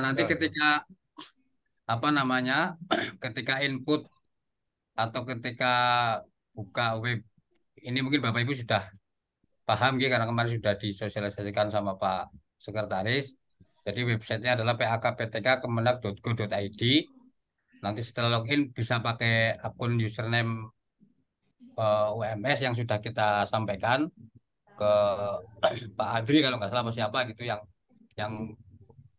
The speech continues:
Speaker 1: eh, sempat minta ke kita dan kita usulkan dan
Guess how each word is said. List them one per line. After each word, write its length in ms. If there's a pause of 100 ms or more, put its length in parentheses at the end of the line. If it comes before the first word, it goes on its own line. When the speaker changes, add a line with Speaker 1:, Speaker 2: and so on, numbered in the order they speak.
(320)
Speaker 1:
eh, 380 (100)
sempat 480
minta 320
ke 240
kita 320
dan 80
kita 320
usulkan 400
dan 240